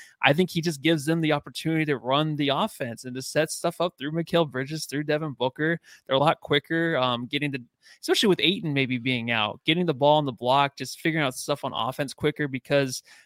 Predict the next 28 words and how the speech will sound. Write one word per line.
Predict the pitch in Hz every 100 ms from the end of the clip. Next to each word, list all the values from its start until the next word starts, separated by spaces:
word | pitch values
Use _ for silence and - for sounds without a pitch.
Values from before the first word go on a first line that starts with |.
| -
McGee | 147 131 143 147 139
and | 123
Kaminsky | - 139 139 143
do | 135
such | 127 147 -
a |
great | 135 131
job | 135 113
understanding | 127 123 135 123
where | 123
to | 113
be. | 113 120 143 156 - _ -
So | 147
I | 143
think | 175
that's | 165 -
a | 139
lot | 139 151 151
to | 135
do | 135 185
with | 208 - 104
it. | 104 113
And | 123
it's | 131 -
just | 147
the | -
trust | - 156 -
that, | 151